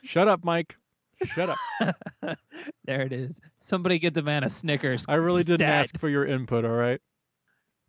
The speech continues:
Speaker 1: So what's next? We got time for just one more, one more little tidbit. So what would you like to talk about?
Speaker 2: Did you know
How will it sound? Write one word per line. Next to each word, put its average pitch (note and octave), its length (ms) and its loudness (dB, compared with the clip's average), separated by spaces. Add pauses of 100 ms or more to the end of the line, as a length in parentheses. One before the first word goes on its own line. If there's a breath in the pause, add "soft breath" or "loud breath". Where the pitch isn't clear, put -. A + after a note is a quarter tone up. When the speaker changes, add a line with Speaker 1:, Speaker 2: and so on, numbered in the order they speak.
Speaker 1:
So - 200 -6
what's F#3 300 -2
next? D3+ 520 -4 (400)
We D3+ 100 -10
got D#3+ 240 -4
time D#3+ 320 -4
for D3 260 -2
just D#3+ 240 -4
one F#3+ 280 0
more, E3 560 4 (380)
one E3+ 160 0
more E3+ 200 2
little C#3+ 220 2
tidbit. A#2+ 520 0 (280)
So B2+ 380 -2 (840)
what D#3 240 0
would C#3+ 160 -4
you D3 180 2
like D3 260 -2
to D3 100 -10
talk C#3 320 -6
about? A2+ 340 -8 (380 soft breath)
Speaker 2:
Did C#3 200 -2
you G3 180 2
know D3 380 2